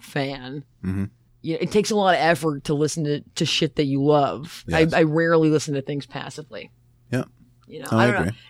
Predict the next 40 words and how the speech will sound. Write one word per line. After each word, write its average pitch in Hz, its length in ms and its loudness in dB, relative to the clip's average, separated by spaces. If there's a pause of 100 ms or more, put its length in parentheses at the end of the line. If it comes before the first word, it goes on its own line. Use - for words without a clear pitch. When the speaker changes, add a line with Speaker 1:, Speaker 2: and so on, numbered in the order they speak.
Speaker 1:
I 254 120 0
listen 285 240 -2
to 262 60 -2
a 240 40 2
lot 220 180 2
of 208 60 -4
talk 208 320 -4
now. 123 300 -10 (500)
Speaker 2:
Yeah? 90 260 0 (520)
Speaker 1:
Yeah. 180 300 -4 (140)
Speaker 2:
Like 85 160 -6
what? 78 180 -2 (220)
Like 73 140 -8
podcasts? 82 560 -6 (340)
Speaker 1:
Yeah, 269 140 -2
like 180 200 0
podcasts 220 560 -6
and - 100 -8
Speaker 2:
Okay. - 40 -4
Speaker 1:
stuff. - 440 -8 (360)
Just - 240 -4
because 202 680 0 (400)
if 160 140 4
I 190 140 2
need 196 220 0
passive 160 420 0
listening, 156 400 0
I 160 80 0
can't 175 220 2
fall 151 120 -6
asleep 160 300 -10
to - 80 -8
music. 208 460 0 (340)
Speaker 2:
No, 95 220 0
me 104 160 2
either. 95 300 -4
Speaker 1:
Do 170 120 6
not 170 380 0
do 165 140 -2
it. - 180 -8